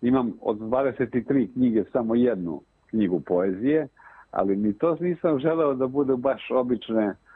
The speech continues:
rimovane strofe, već sam napravio zbirku pesama za razmišljanje, da tek kada čuješ pesmu, kada je pročitaš, prođe nekoliko sekundi pre nego što ti bude jasno šta se u njoj zapravo dogodilo.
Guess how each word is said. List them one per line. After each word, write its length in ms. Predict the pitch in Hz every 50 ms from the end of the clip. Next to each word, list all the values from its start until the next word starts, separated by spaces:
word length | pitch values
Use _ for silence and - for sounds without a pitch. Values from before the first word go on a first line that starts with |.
| - - _
rimovane 580 | 113 113 120 113 107 98 92 92 92 95 90 80 _
strofe, 420 | - 110 127 156 156 - _ 151 143 120 95 - -
već 240 | 104 120 123 110 -
sam 180 | - 117 110
napravio 600 | 110 113 120 - 139 135 123 127 123 120 113 110 101 104 _ _ _ _ _ _ _ _ _ _ _
zbirku 580 | 104 101 104 110 123 123 117 107 _ - 120 107
pesama 540 | - _ 123 117 107 - - 123 110 107 101
za 140 | 98 107
razmišljanje, 720 | 107 107 101 98 101 110 110 101 - - 104 92 82 80 82
da 160 | 82 85 92 85 _ _ _ _ _
tek 160 | _ 151 139 - _ - _
kada 260 | - 120 107 104 101
čuješ 540 | - - - 127 120 113 101 87 - - _ -
pesmu, 420 | 113 120 120 - _ - 139 113
kada 260 | - - 90 85 87
je 80 | 82 78
pročitaš, 840 | - - 85 80 _ - 104 95 - - 139 156 165 - - - _ _ _ - - - - - _ _
prođe 300 | 113 110 104 95 107 98
nekoliko 540 | 101 120 120 - 131 120 117 - - 117 98 - -
sekundi 680 | 117 104 - - 113 120 127 131 127 127 131 127 -
pre 140 | - 113 113
nego 240 | 113 120 113 113 107
što 180 | - - 113
ti 160 | 104 _ - 110
bude 340 | 107 120 123 107 110 104
jasno 420 | 107 113 117 113 107 - _ 113 -
šta 240 | - _ 113 113 104 - _
se 100 | - 110
u 160 | 101 98 101
njoj 320 | 101 107 104 98 95 87 76 _ _ _ _ _ _ _ _
zapravo 540 | - 90 98 98 95 - - 95 90 90 90
dogodilo. 580 | 90 95 92 98 101 95 92 85 76 71 71